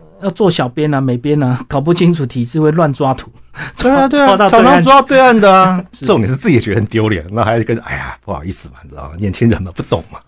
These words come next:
Speaker 1: 因为看起来都很像。
Speaker 2: 对，就现在两岸的军服越来越像嘛，对啊，
Speaker 1: 嗯。
Speaker 2: 你一个不注意，真的很容易
Speaker 1: 对啊。
Speaker 2: 弄错。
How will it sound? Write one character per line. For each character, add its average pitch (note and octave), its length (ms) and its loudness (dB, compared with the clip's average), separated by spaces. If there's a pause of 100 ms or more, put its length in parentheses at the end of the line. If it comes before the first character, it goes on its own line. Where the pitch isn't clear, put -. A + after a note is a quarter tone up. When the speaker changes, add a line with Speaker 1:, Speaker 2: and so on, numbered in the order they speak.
(160)
Speaker 1:
因 F3+ 80 -4
为 F3 60 -4
看 G3 140 0
起 C#3+ 80 -2
来 C3 60 -2
都 D3+ 100 -2
很 C3 120 -2
像。 A#2 240 -6 (1040)
Speaker 2:
对， - 180 -2 (640)
就 A#2+ 140 -16
现 D3 160 -4
在 B2 100 0
两 G#2 240 0
岸 B2+ 80 2
的 A#2+ 60 0
军 B2+ 200 -4
服 G#2+ 140 -14
越 G#2 60 -2
来 G#2 80 2
越 F#2+ 100 0
像 - 300 -2
嘛， - 60 -20 (340)
对 E2 140 -18
啊， D#2+ 100 -20
Speaker 1:
嗯。 C3 240 -2
Speaker 2:
你 G#2 40 -4
一 - 40 -8
个 A#2 100 -2
不 - 80 -6
注 A2+ 260 0
意， F2 240 -2 (160)
真 G2+ 160 -4
的 G#2 80 -2
很 D2+ 140 -10
容 D2+ 160 -18
易 D2+ 140 -16 (560)
Speaker 1:
对 C#3 100 -6
啊。 A#2 60 -2
Speaker 2:
弄 F#2+ 120 0
错。 - 320 -6